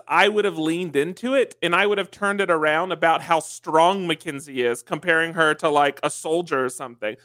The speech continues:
Like, that, I would have turned that around immediately, and that would not have been a sour point. Mackenzie and I actually talked about this. We had a conversation of this about how we would respond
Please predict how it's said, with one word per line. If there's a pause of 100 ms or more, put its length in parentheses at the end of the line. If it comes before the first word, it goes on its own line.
(200)
Like, (200)
that,
I
would
have
turned
that
around
immediately, (340)
and
that
would
not
have
been
a
sour
point.
Mackenzie
and
I
actually
talked
about
this.
We
had
a
conversation
of
this
about
how
we
would
respond